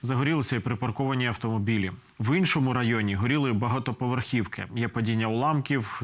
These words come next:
також на гуртожиток та медзаклад. Докладніше запитаємо в нашого колеги. Станіслав Свирид з нами на зв'язку. Він стежить за ситуацією від ранку по Києву. Стасе,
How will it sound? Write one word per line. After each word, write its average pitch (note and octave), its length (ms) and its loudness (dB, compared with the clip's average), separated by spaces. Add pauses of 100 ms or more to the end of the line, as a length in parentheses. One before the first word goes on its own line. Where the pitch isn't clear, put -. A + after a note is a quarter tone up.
також - 540 -4
на A#2 180 0
гуртожиток B2+ 760 -2
та A2+ 180 -2
медзаклад. A2+ 720 -2 (580)
Докладніше B2+ 1080 0 (140)
запитаємо B2 540 -2
в - 20 -2
нашого A#2 280 0
колеги. A#2+ 340 0
Станіслав B2 480 -2
Свирид B2+ 340 0
з G2+ 60 -2
нами A2 240 0
на A#2 120 0
зв'язку. D#3+ 600 -2 (400)
Він C3 180 2
стежить A#2 420 0
за A#2+ 100 0
ситуацією A2+ 840 0
від A2 200 0
ранку C#3 420 0
по A#2+ 160 -4
Києву. B2 400 0
Стасе, A#2 460 0